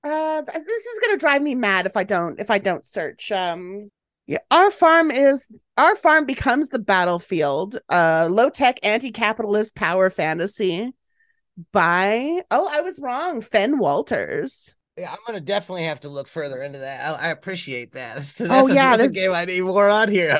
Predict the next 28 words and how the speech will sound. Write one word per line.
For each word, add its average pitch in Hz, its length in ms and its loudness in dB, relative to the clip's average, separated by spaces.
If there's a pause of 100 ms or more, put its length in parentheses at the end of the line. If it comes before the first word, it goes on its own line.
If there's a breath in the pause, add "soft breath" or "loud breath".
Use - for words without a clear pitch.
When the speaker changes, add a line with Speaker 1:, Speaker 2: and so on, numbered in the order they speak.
Speaker 2:
<laughs> - 80 -6
Speaker 1:
Yeah, 285 880 8
<laughs> - 40 -
like, 403 280 6
it 311 240 -2
definitely 392 520 0
sounds 302 280 -2
like 269 140 0
it's 277 140 -6
up 240 180 2
your 214 160 0
alley. 226 400 0
It's - 180 -6
super 320 520 -2
cool. 320 460 0 (600 soft breath)
So - 180 0
Lumen's 427 360 2
also 466 260 2
very, 226 320 2
very 214 380 0
easy 190 320 -4
to 185 100 -2
work 165 280 -6
with - 280 -6
'cause, 202 160 -2
like, 196 180 -6
you've 151 140 -12
got 180 200 -2